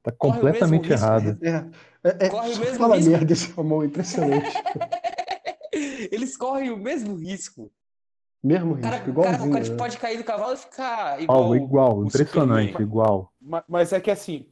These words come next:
Speaker 4: vocês têm que imaginar o Ramon em cima de um cavalo. É, é muito mais
Speaker 3: É,
Speaker 4: alto que uma
Speaker 3: subir
Speaker 4: pessoa
Speaker 3: num cavalo
Speaker 4: normal.
Speaker 3: pra ele é tipo subir no
Speaker 4: É.
Speaker 3: Everest, realmente.
Speaker 4: <laughs> Com certeza, então.
Speaker 2: Cara,
Speaker 4: É
Speaker 2: eu vou
Speaker 4: complicado.
Speaker 2: falar pra vo-, eu vou, eu vou falar pra vocês que eu andei de cavalo pela primeira vez outro dia.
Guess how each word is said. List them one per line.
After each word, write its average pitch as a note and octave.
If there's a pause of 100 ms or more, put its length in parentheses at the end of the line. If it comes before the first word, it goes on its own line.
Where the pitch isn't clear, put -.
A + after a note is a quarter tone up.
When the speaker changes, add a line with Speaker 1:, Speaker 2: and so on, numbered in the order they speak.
Speaker 4:
vocês D3
têm E3+
que E3
imaginar D#3+
o -
Ramon D#3
em D#3
cima D#3
de C#3+
um D#3
cavalo. D#3 (120)
É, B2+
é -
muito C#3+
mais D#3+
Speaker 3:
É, C#3+
Speaker 4:
alto B2
que -
uma -
Speaker 3:
subir C#3+
Speaker 4:
pessoa E3+
Speaker 3:
num C#3+
cavalo C#3+
Speaker 4:
normal. C#3+
Speaker 3:
pra C#3+
ele D3
é D3+
tipo D#3+
subir C#3+
no D3+
Speaker 4:
É. -
Speaker 3:
Everest, C3
realmente. A2
Speaker 4:
<laughs> -
Com F#3+
certeza, G3+
então. B2+ (840)
Speaker 2:
Cara, E3
Speaker 4:
É E3
Speaker 2:
eu D#3+
vou D#3+
Speaker 4:
complicado. -
Speaker 2:
falar F3+
pra G3
vo-, F3+
eu D#3+
vou, F3
eu E3
vou E3
falar F#3
pra F3
vocês D#3+
que D3+
eu D#3
andei D3
de D3+
cavalo C#3
pela D3+
primeira D3+
vez D3+
outro C4+
dia. B2+